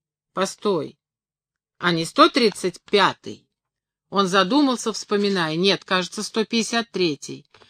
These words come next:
Ох, остановлюсь. Стар я стал, всё позабываю», — сказал он со вздохом, закуривая новую папиросу. «А что, если я всё это немедленно сообщу третьему отделению?» — смеясь спросил Мамонтов.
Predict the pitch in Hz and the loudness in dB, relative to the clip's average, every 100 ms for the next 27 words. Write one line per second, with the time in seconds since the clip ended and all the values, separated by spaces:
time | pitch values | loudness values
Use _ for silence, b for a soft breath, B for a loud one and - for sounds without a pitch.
0 | b b 220 208 214 - 214 214 202 196 | b b 2 2 0 0 0 0 0 2
1 | 196 185 170 - - _ _ _ _ - | 2 0 -4 -10 -16 _ _ _ _ -4
2 | - 233 208 185 170 - 175 156 135 - | 4 6 6 4 0 -2 -2 -2 -4 -4
3 | 208 233 196 175 170 180 170 170 160 147 | 0 0 0 -2 -2 0 2 2 0 -4
4 | 180 165 175 160 156 - 147 147 247 269 | -6 -2 0 -2 -4 -6 -8 -2 -2 0
5 | 226 170 160 - 240 240 226 226 202 160 | -4 -4 -6 -4 -2 0 0 -2 -2 -4
6 | 170 180 - 175 180 160 147 131 - 143 | -2 -2 -4 -6 -4 -4 -6 -10 -20 -20
7 | _ _ _ _ _ _ _ - 196 - | _ _ _ _ _ _ _ 0 0 4
8 | 349 339 294 262 247 240 226 254 240 226 | 6 6 4 0 0 0 -2 0 0 0
9 | 220 220 214 208 202 196 - 196 - - | 0 2 0 0 -2 -2 -2 -2 -2 -2
10 | 214 - - 214 190 - 196 196 185 208 | -2 -4 -2 2 2 2 0 0 2 2
11 | 175 139 127 135 143 _ - 190 185 175 | 2 -2 -6 -12 -18 _ -8 -2 2 0
12 | 147 - 175 170 170 160 165 143 143 151 | -2 -6 -6 -6 -6 -4 -4 -6 -10 -18
13 | 139 | -20